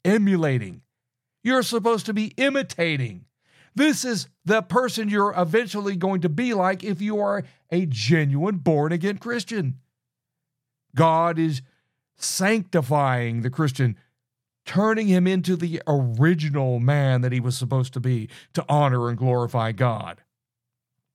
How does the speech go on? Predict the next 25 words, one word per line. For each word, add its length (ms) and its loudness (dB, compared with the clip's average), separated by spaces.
Not 180 -2
somebody 380 0
that 80 0
was 140 2
out 160 0
there 180 -2
making 680 2
provision 600 2
for 140 -4
the 100 -2
flesh. 320 -2
Uh, 80 -2
the, 240 0
the 160 0
idea 360 2
here 140 4
p-, 200 -10
for 280 -2
provision 640 0
is 180 0
to 120 0
think 320 -2
about 380 0
in 160 -2
advance, 840 0